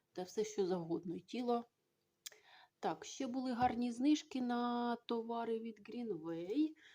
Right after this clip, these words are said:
Значить, пінка для обличчя сорок п'ять гривень. Таку я ще не пробувала, контроль чистоти.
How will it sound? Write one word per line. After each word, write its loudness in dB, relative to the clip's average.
Значить, -12
пінка -2
для 0
обличчя 0
сорок -6
п'ять -2
гривень. -6
Таку -6
я -4
ще -10
не -8
пробувала, -4
контроль -8
чистоти. -8